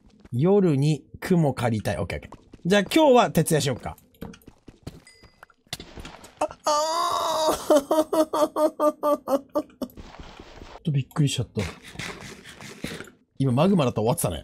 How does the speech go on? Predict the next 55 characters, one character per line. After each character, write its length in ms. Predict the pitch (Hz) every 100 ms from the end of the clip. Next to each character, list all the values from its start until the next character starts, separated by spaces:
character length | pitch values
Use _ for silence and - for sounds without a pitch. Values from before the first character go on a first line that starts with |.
| - -
ね。 120 | - - _ - - - - -
<laughs> 520 | - - 247 170 -
マ 120 | 147
キ 180 | - -
コ。 180 | 131 - - - - _ - - -
す 280 | - 113
げ 120 | 110 180
え 40 |
な、 80 | 131
四 200 | 143 226
十 80 | 196
六 80 |
歳 100 | 160
の 80 | 147
バ 120 | 117
バ 100 | 143
ア 40 | 196
と 60 |
一 100 | 151
緒 60 | 151
に 60 | 143
ゲ 80 |
ー 20 | 175
ム 60 |
で 60 | 156
き 60 |
る 60 | 147
時 60 | 135
代 80 |
に 20 | 135
な 60 |
っ 40 | 139
た 80 |
ん 20 | 117
だ 60 |
な。 260 | 98 85 - - _ -
夢 280 | 127 151 202
だ 140 | 151
よ。 180 | 80 - _ - - _ - - -
俺、 120 | 113
小 160 | 196 247
学 100 | 233
校 80 |
の 80 | 165
時 40 | 131
の 80 |
卒 200 | 120 131
ア 40 | 170
ル 60 |
に 60 | 160
書 60 | 202
い 40 |
た 80 | 143
も 160 | 104
ん。 80 | 82